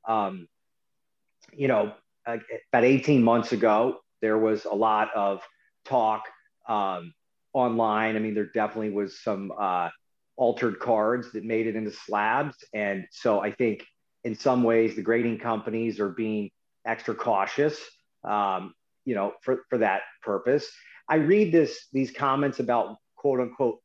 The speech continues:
pop control. Um, I don't really buy into that at all because, uh, like, for example, somebody contacted me recently about some Randy Savage rookies.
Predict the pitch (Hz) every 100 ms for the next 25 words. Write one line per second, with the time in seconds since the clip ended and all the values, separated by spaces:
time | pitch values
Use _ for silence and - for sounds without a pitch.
0 | _ 98 104 - - 143 - 156 156 165
1 | 165 - _ _ _ 127 123 110 107 -
2 | - - 165 208 170 123 - _ _ _
3 | - 139 120 101 110 113 117 - 107 101
4 | 95 117 101 101 110 107 - 117 104 101
5 | - _ _ _ 104 101 98 - - 123
6 | - _ 131 117 135 135 127 113 143 127
7 | 120 117 120 113 127 110 - 113 104 110
8 | 107 113 113 - 104 107 104 95 104 101
9 | - _ _ _ _ - 127 113 95 -
10 | _ 127 135 120 107 135 117 120 110 87
11 | 104 98 - 80